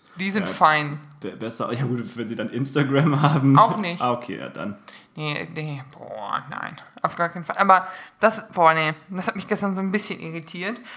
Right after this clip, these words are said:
Speaker 1: Aber wir haben auch, und ich glaube, das ist wirklich so ein Frauenproblem. Da sind die Herren mal raus, weil wir haben auch eine gemischte Gruppe alte Leute gesehen in der Altstadt und sind dann durch die durchgelaufen. Und wir hatten voll im Kostüm. Und das, die haben sich anders verhalten, weil bei denen war dann Totenstille für den Moment, wo wir da durchliefen. Alle so.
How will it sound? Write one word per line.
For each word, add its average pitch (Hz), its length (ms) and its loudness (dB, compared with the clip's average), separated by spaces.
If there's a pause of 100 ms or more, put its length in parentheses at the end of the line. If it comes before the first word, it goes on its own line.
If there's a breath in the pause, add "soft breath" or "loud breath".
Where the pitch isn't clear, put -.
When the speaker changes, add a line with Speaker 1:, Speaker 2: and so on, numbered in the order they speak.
(120 loud breath)
Speaker 1:
Aber 226 100 4
wir 233 100 8
haben 254 100 6
auch, 254 220 4
und 226 80 2
ich 240 80 4
glaube, 320 200 6
das 285 100 4
ist - 60 -4
wirklich 269 160 -2
so 277 40 6
ein 254 80 4
Frauenproblem. 240 920 6 (240 loud breath)
Da 196 80 0
sind 208 120 2
die 214 120 0
Herren 247 240 8
mal 214 180 8
raus, 214 260 6
weil 202 120 0
wir 196 100 0
haben 226 100 4
auch 320 60 4
eine 208 140 -2
gemischte 214 440 -2
Gruppe 180 280 -2
alte 175 240 2
Leute 180 220 4
gesehen 180 200 -2
in 180 60 2
der 180 120 4
Altstadt 185 520 0
und 190 100 -8
sind 208 140 -2
dann 196 180 -2
durch 196 160 -6
die 208 100 -8
durchgelaufen. 202 840 -2 (240 loud breath)
Und 180 100 -4
wir 190 80 6
hatten 185 140 4
voll 220 180 0
im 214 100 -2
Kostüm. 240 580 -6 (1300 loud breath)
Und 196 120 2
das, 185 200 -4
die 185 220 2
haben 294 120 4
sich 226 140 -2
anders 247 200 4
verhalten, 180 200 0
weil 180 80 0
bei 180 60 4
denen 233 180 2
war 214 100 8
dann 202 300 2
Totenstille 208 500 -2
für - 340 -14
den 170 100 -6
Moment, 170 180 -2
wo 170 60 -6
wir 165 120 0
da - 0 -
durchliefen. 160 480 -6
Alle 160 180 -4
so. 156 260 -8